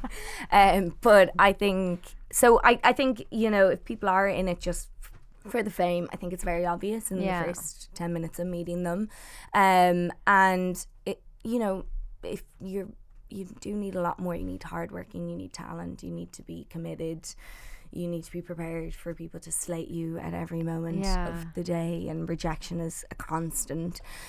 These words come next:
Speaker 1: So, you know, if you're going to do all that for fame, then, I mean, power to you.
Speaker 2: Absolutely, yeah. I mean, you said their rejection, so I had so many things that we were gonna get to talk about, but we are actually running out of time, so I might not get to it.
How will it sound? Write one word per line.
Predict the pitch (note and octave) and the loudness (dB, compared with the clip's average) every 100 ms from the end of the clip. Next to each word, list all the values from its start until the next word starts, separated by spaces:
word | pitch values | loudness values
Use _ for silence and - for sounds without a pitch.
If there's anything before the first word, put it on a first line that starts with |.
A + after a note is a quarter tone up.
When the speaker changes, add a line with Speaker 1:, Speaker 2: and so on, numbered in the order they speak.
| - | -2
Speaker 1:
So, | - G3+ F#3+ F3 - - | 8 10 10 8 2 -4
you | A3 G#3+ | 2 6
know, | G#3+ F#3 F3+ - | 8 8 8 4
if | F#3+ F3+ | 0 0
you're | G3 F#3 | 0 2
going | G#3+ C4 C#4+ | 4 6 6
to | G3 | 2
do | F3+ G#3 | 2 4
all | F#3 E3+ | 6 8
that | E3+ D#3+ | 6 2
for | - D#3+ | -4 0
fame, | G3 G#3+ G#3 F3 | 4 6 6 4
then, | E3+ E3 E3 E3 - - - | 4 4 2 0 -2 -6 -4
I | E3+ | -2
mean, | F#3 F3+ | 0 2
power | G#3 A3 | 2 2
to | E3+ | 2
you. | G3+ A3+ D3 - - - | 0 0 -2 -6 -10 -2
Speaker 2:
Absolutely, | F#3+ G#3 G#3 F#3+ G#3 E3 | -2 0 0 0 0 0
yeah. | F3+ F#3 D#3+ | 2 2 0
I | G3+ | 0
mean, | G#3+ G#3+ | 2 2
you | G3 | 0
said | G#3+ G3+ | 0 2
their | F#3+ | 2
rejection, | F3+ E3+ E3+ G3 - F3+ | 2 2 2 0 -4 -6
so | E3+ F3+ | 0 2
I | C3+ A3 | 4 4
had | D#4 E4 | 4 0
so | - - A#3+ | -4 -2 0
many | A3+ A3+ | 2 -2
things | G#3+ G3 G3 | -2 -4 -4
that | - | -4
we | C#3+ | -2
were | F3 | -2
gonna | E3+ E3+ | -2 -2
get | E3+ D3+ | -2 -2
to | - - | -4 -6
talk | E3+ E3 | -6 -2
about, | F3+ D#3+ D#3 | -2 0 -2
but | D3+ - | -6 -6
we | F3 E3 | -6 2
are | F3+ A3 | 2 4
actually | G#3 - | 0 -2
running | F3 E3+ E3+ | -2 -2 -2
out | D#3+ | -6
of | |
time, | D#3 F#3 F3 | -6 -4 -4
so | E3 | -2
I | E3+ | -2
might | E3+ F3+ G#3+ | 0 0 6
not | G#3+ - | 6 6
get | F3 G3 | 4 4
to | B3+ | 6
it. | C4 F4 F4 | 6 6 4